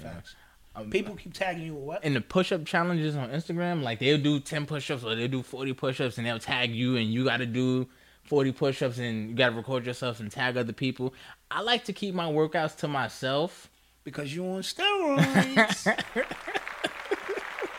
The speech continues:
Speaker 2: His push-ups is taking the steroids.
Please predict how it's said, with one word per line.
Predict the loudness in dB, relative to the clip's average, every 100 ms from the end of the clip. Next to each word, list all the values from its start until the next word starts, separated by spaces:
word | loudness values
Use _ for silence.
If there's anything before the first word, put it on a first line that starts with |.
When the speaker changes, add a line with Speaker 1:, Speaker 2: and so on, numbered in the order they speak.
| -10 -10 -10 -10 -12 -12 -12 -12 -12 -12 -10 2
Speaker 2:
His | 2
push-ups | 4 0 2 2 0 -2 -4
is | -2 0
taking | 0 0 -2
the | 0
steroids. | 2 4 4 4 4 4 4 2 2 2 0 -2 -6 -8